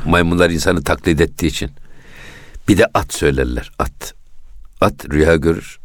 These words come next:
At bir evdeki önceden olacak hastalıkları görür. Hatta depremi görür. Bazı hayvanlar hisseder önceden. Bunlar da insan olamaz ama insana benzemeye çalışır. Ya da insanın vücudunda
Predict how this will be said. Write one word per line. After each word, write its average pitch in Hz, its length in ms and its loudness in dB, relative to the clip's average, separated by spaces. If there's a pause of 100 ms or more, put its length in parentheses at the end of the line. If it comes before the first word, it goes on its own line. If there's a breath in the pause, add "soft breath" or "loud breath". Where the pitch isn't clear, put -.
(220)
At - 240 -2
bir 90 120 2
evdeki 82 520 2 (760 loud breath)
önceden 87 400 4
olacak 78 680 0
hastalıkları 78 680 0
görür. 80 360 2
Hatta 76 400 0
depremi 73 400 0
görür. 73 320 0
Bazı 67 280 2
hayvanlar 69 480 0
hisseder 69 460 0
önceden. 67 400 0 (1400 soft breath)
Bunlar 151 340 6
da 107 180 6 (120)
insan 117 340 2
olamaz 147 380 6
ama 95 280 0 (180)
insana 139 440 2
benzemeye 85 440 4
çalışır. 78 420 -2
Ya 110 140 6
da 135 120 6
insanın 127 460 4
vücudunda 90 640 4